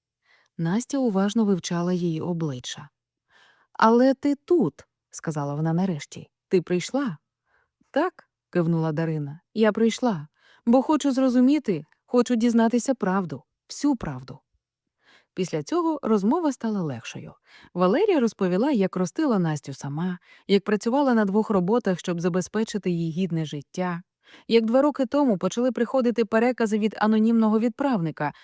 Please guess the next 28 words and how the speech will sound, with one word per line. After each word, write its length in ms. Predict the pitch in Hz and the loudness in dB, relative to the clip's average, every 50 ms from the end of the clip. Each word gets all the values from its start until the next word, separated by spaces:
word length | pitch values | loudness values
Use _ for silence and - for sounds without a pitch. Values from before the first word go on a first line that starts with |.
| - _ _ _ _ | -20 _ _ _ _
і 280 | - - 196 185 180 170 | -6 -4 -2 0 0 0
як 180 | 180 185 - | 0 -2 0
вона 220 | 190 185 185 185 180 | 0 0 2 2 2
здогадалася, 680 | 170 180 175 170 180 170 202 233 220 196 180 - 180 165 | 2 0 0 0 2 2 2 2 2 2 0 -2 -6 -8
що 200 | - - 180 160 | -6 -4 -6 -4
це 200 | - - 190 180 | -2 0 0 0
Олег. 640 | - - 214 214 233 277 247 160 123 - - - _ _ _ _ _ _ _ _ _ _ _ _ _ _ _ - | 0 0 0 0 0 0 -2 -4 -4 -8 -16 -20 _ _ _ _ _ _ _ _ _ _ _ _ _ _ _ -4
Настя 420 | 175 180 202 269 339 349 - 339 | -2 0 2 0 0 -2 -4 -6
поступово 580 | 302 - 285 254 - 254 220 - 254 240 226 196 | -4 -4 -4 -6 -6 -4 -2 0 2 2 2 2
відтанула 640 | 165 170 - - - 262 285 240 196 165 160 147 - _ - - _ _ | 0 -2 -4 -4 -4 -2 0 2 2 2 0 -4 -6 _ -18 -20 _ _
і 80 | - 277 | -2 0
навіть 300 | 330 359 339 330 302 285 | 2 2 2 2 0 0
розповіла 480 | 269 247 - - 233 220 220 240 254 | -2 -4 -2 0 0 0 2 0 0
про 160 | 233 - 226 | 0 -2 -4
школу, 500 | 202 - - - 165 160 160 151 151 147 - - | -4 -4 -6 -6 -4 -4 -2 -4 -4 -6 -6 -4
про 120 | - 220 | -4 -4
своє 300 | 214 - 247 294 359 339 | -2 -2 -2 0 0 0
захоплення 600 | 233 208 185 - 214 202 - 190 175 170 170 - | 0 0 -2 0 -2 -2 0 0 -2 -2 -2 -4
астрономією, 880 | - 170 - - - 151 151 175 226 254 240 233 220 220 214 208 208 202 - - - _ _ | -4 -6 -6 -6 -6 -4 -2 0 2 2 4 4 4 4 4 2 2 -2 -4 -8 -20 _ _
про 160 | - 254 262 | 2 4 6
мрію 340 | 240 233 247 302 349 330 285 | 6 6 4 4 4 4 2
стати 420 | 240 - - 262 262 233 - 247 - - | 0 -2 -2 -2 -2 0 0 -2 -2 -2
астрофізиком. 1000 | - 233 - - - 247 214 - - 208 170 139 - 139 - 127 131 - 190 - _ _ _ _ _ _ _ _ _ _ _ _ _ _ _ | -4 -4 -4 -4 -4 -4 -4 -4 -2 -4 -2 -4 -4 -8 -12 -12 -12 -12 -14 -18 _ _ _ _ _ _ _ _ _ _ _ _ _ _ _
Коли 220 | - - 180 175 185 | -4 -2 0 0 0
вони 200 | 170 175 170 165 | 0 -2 -2 -4
прощалися 680 | - - 165 160 - - 190 180 165 160 - - 160 | -4 -6 -8 -6 -4 -4 -4 -2 -2 -4 -4 -4 -4
біля 220 | 151 151 147 151 | -4 -4 -6 -6
кафе, 440 | - - 147 143 - - 220 226 214 | -6 -8 -10 -10 -6 -4 -4 -4 -4